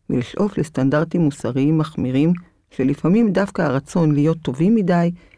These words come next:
מביא גם לנו וגם לחברה שלנו יותר רע מטוב. במילים אחרות, דווקא אם נחמיר עם עצמנו פחות, נוותר לעצמנו יותר, ונרשה לעצמנו להיות קצת יותר רעים,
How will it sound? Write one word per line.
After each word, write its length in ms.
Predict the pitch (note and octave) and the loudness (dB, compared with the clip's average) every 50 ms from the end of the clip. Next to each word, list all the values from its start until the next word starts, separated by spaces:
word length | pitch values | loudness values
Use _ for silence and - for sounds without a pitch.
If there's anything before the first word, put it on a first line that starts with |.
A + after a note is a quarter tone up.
| _ _ - | _ _ -2
מביא 300 | C#3+ C#3 D#3 G3+ A3 F#3+ | -2 0 2 2 2 2
גם 240 | E3 F3 E3+ E3+ E3 | 2 2 2 2 2
לנו 360 | D3+ C3 A#2+ A2+ A2+ - - C#3+ | 2 0 0 -2 -4 -4 -6 -6
וגם 280 | - B2+ D3+ F3+ G3+ G#3 | -4 -2 0 0 2 0
לחברה 420 | G3 F#3 - - C#3+ D3 D3+ C#3+ | 0 -2 -2 -2 -2 0 0 -2
שלנו 460 | C#3+ - - - D3+ D#3 E3 F3 F#3 F3 - - _ _ - - | -2 -2 -2 -2 0 2 2 2 0 -2 -6 -14 _ _ -8 -4
יותר 300 | C3 C3+ - - G3 F3+ | -4 -4 0 0 0 2
רע 160 | D#3 D3 C#3 | 2 2 2
מטוב. 440 | C#3 C#3 C#3 - - A2 - - F3 - _ _ _ _ _ _ - - _ - | 2 2 0 0 -2 -4 -4 -4 -8 -14 _ _ _ _ _ _ -20 -20 _ -2
במילים 420 | E3 C#3+ C#3+ D3+ D3+ E3 E3+ E3 D#3+ | 0 2 2 4 4 4 2 2 0
אחרות, 480 | D#3 - - B2+ D3 C#3+ D#3+ E3+ E3+ F3 _ _ _ _ _ _ _ _ _ - | 0 -2 -4 -2 0 2 2 2 0 -2 _ _ _ _ _ _ _ _ _ -2
דווקא 280 | A#3+ C4 - - C4+ | -2 -2 -2 0 0
אם 140 | A3+ G3+ G3 | 2 2 2
נחמיר 480 | F3 D#3 D#3+ - - F3 F#3 G#3 G#3+ G3+ | 2 0 -2 -2 0 0 2 2 2 2
עם 120 | F#3 D#3+ | 0 0
עצמנו 420 | C#3+ - - - E3+ F3 F3+ F3+ E3+ F3 | -2 -2 -2 0 2 2 2 2 0 -2
פחות, 480 | - D#3+ - - - F3+ D#3+ E3 - - _ _ _ _ _ _ _ _ _ - | -6 -8 -4 -2 0 0 0 -2 -6 -14 _ _ _ _ _ _ _ _ _ -2
נוותר 460 | D3 B2+ B2+ C3 - - G#3 G#3 G#3+ | 0 0 0 -2 -2 0 0 0 2
לעצמנו 540 | G3+ F3 E3 E3+ - F3+ E3+ E3+ E3 D#3+ D#3+ | 2 0 -2 -2 -2 0 0 2 2 2 2
יותר, 480 | D3+ C#3+ - - - A3+ G#3 D#3+ B2+ D#3 - - _ _ _ _ _ _ _ _ - | 2 0 -2 -2 -2 0 0 0 0 -2 -6 -12 _ _ _ _ _ _ _ _ 0
ונרשה 460 | D#3 D3+ D3 C#3 C#3 - - G#3 A3+ | 2 2 2 2 0 -2 0 0 2
לעצמנו 500 | A3+ G3 F3 F3 - G3+ F#3+ F#3+ G3 F#3 | 2 2 0 -2 -2 0 2 2 4 4
להיות 360 | F3 E3 E3+ F3+ F3+ F#3 F3+ - - _ _ _ _ _ _ _ _ _ _ _ _ _ | 4 4 4 4 2 2 0 -4 -10 _ _ _ _ _ _ _ _ _ _ _ _ _
קצת 420 | - - - - C4 C4+ C4 - - | -18 -12 -4 0 0 0 2 2 2
יותר 340 | F3+ F3 F3 - D#3+ D3 C#3+ | 0 0 2 2 2 2 4
רעים, 360 | C#3 C3 C3 C#3 C#3+ D3+ | 2 2 2 2 0 0